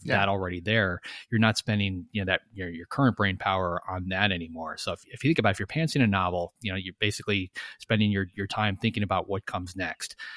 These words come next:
Speaker 2: Um, and you have no clue really what, what comes next. But if you already have the outline in front of you, you know what comes next. So that brain power is now shifted. It's going towards, "How do I make what comes next better?"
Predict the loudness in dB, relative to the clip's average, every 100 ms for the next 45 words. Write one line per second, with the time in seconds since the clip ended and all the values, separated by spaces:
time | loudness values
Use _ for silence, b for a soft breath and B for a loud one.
0 | B -4 -2 0 0 0 0 2 0 4
1 | 6 6 2 -2 -4 -8 -8 -8 -6 -6
2 | -6 -6 -6 -8 -4 -2 0 0 2 4
3 | 2 4 4 4 4 2 2 -2 -4 -4
4 | -4 -4 0 2 4 2 -2 -8 -6 -6
5 | -6 -6 -6 0 0 2 2 2 4 2
6 | 4 0 -2 -2 -2 0 -2 -2 -4 -4
7 | -4 -2 -2 -2 -4 0 4 4 2 0
8 | -4 -4 -4 -4 -4 -6 -2 0 0 0